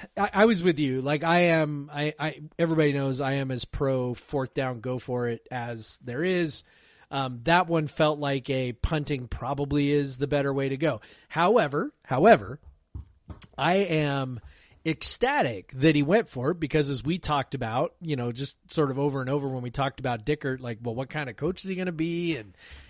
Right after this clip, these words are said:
you know, how's that gonna go? And, you know, what's, is he gonna be a defensive coach? And, uh, you know, and, uh, no, he was really aggressive in this game. And I like that. So I, you know, I, I'm, you know, it didn't work out, but the way I see it is, number one,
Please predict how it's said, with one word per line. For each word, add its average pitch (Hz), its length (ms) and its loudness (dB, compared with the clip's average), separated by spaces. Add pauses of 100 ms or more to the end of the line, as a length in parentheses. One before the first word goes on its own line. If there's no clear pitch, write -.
you 120 80 -12
know, 98 80 -12
how's 160 260 -2
that 180 100 2
gonna 160 180 -2
go? 156 520 0
And, 117 180 -6 (340)
you 135 100 -6
know, 127 120 -6
what's, 156 240 -4
is 123 160 -8
he 135 80 -8
gonna 170 180 -2
be 143 320 0
a 120 220 -6
defensive 143 680 -8
coach? 127 540 -6
And, 107 140 -16
uh, 123 400 -10
you 131 100 -6
know, 107 140 -10 (280)
and, 156 380 0
uh, 143 520 0 (180)
no, 175 260 6
he 190 220 0
was 151 320 4
really 156 420 4
aggressive 143 480 2
in 107 120 -12
this 90 180 -14
game. 80 240 -20 (480)
And 127 120 -4
I 156 100 2
like 135 320 -4
that. - 240 -18 (280)
So 139 380 2
I, 156 120 2
you 151 180 0
know, 95 200 -8 (180)
I, 147 240 -2
I'm, 139 340 -4
you - 100 -6
know, 104 60 -8
it 113 80 -12
didn't 196 200 4
work 185 200 2
out, 170 400 2
but 143 360 0 (120)
the 139 140 0
way 156 240 4
I 151 120 4
see 147 280 0
it 147 100 4
is, 135 180 0
number 123 200 -6
one, 170 440 2